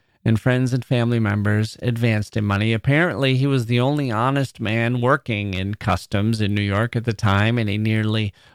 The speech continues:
lost his job and probably didn't make as much as he could have had he been on the take.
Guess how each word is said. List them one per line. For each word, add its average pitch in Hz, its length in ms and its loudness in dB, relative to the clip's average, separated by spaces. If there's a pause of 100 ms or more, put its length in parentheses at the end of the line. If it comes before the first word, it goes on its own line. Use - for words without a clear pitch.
(120)
lost 107 460 0
his 104 180 -2
job 98 560 2
and 92 180 -2
probably 104 320 -2
didn't 107 320 -4
make 117 240 -4
as 110 140 -4
much - 280 -4
as - 60 -18
he 117 120 -4
could 123 260 0
have 110 260 0
had 101 200 0
he 104 80 -2
been 98 240 0
on 101 220 0
the 95 100 -4
take. 117 440 -4